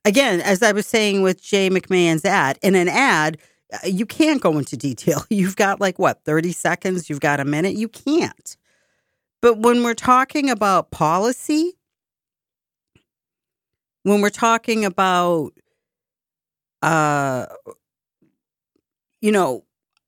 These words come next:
issues that are, that are, are,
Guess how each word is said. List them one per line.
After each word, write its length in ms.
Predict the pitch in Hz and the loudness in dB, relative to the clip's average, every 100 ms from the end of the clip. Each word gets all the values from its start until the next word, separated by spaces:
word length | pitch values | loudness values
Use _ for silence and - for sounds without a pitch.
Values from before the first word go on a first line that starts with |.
| _ _ _ _ _ _ _ _ _ _ _ | _ _ _ _ _ _ _ _ _ _ _
issues 540 | 247 294 - 226 190 - | 2 2 0 0 0 2
that 180 | 190 | 0
are, 220 | 180 135 180 | 0 -2 -2
that 320 | 190 180 175 | 2 2 0
are, 360 | 175 175 175 - | 0 2 2 2
are, 640 | 170 170 160 160 151 151 | 0 0 0 0 -2 -4